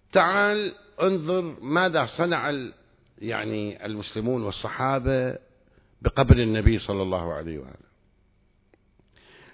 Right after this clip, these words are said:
أنا ما أقول لك اقرأ في تاريخنا إحنا،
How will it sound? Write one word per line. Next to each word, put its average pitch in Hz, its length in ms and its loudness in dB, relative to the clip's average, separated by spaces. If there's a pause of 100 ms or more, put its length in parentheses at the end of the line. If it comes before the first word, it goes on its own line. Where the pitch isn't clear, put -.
(480)
أنا 175 240 6
ما 220 240 6
أقول 151 240 2
لك - 360 -2 (180)
اقرأ 147 300 2
في 135 220 0
تاريخنا 123 680 0
إحنا، 95 360 -4